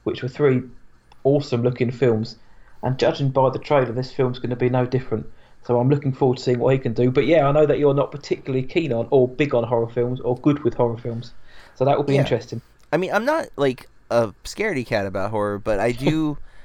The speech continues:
Speaker 1: <laughs>
Speaker 2: certain horror movies don't click with me, and unfortunately, a lot of the critically acclaimed ones don't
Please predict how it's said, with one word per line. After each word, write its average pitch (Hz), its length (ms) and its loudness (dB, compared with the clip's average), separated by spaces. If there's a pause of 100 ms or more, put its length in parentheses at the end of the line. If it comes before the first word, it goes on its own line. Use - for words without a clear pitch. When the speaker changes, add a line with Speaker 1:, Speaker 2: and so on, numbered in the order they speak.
(120)
Speaker 1:
<laughs> - 380 -18
Speaker 2:
certain 175 400 -4
horror 151 220 -2
movies 123 280 -4
don't 127 280 -2
click - 260 -4
with 139 160 -6
me, 151 260 -6
and 127 160 -2
unfortunately, 147 640 -4
a 117 80 2
lot 120 300 4
of 127 100 -2
the 120 80 -2
critically 127 500 -4
acclaimed 143 380 -6
ones 180 360 -8 (460)
don't 131 380 -2